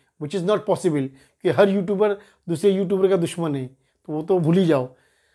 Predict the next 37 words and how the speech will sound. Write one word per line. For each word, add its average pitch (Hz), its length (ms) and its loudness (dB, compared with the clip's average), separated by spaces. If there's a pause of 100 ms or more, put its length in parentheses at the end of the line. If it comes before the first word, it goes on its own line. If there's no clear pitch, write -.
(360)
एक 214 240 2
बात 240 160 4
हो 220 80 2
सकती 214 260 -2
है, 226 60 -2
ये 226 100 0
लोग 220 160 -2
किसी 185 200 -6
पीआर 233 500 2
टीम 226 200 -2
से 196 140 4
मिले 175 200 2
हुए 139 280 -2
हैं, 123 160 -14 (880)
किसी 180 140 -2
पीआर 196 360 4
टीम 196 180 -4
ने 202 120 0
इनको 196 240 -2
हायर 175 280 2
किया 185 240 0
है, 185 60 0
बोलो 185 160 0
ये 180 180 2
सब - 260 -6
पॉइंट्स 180 380 -4
बोलो, 175 440 -4 (380)
ये 170 160 4
सब 170 200 -2
रेटिंग्स 175 400 0
दो, 175 400 -4 (720)
इतनी 202 240 -2
तारीफ़ें 175 460 4
करो। 170 440 -4 (560)
लेकिन 214 200 -4
वो 208 140 -2
लोग 233 340 -2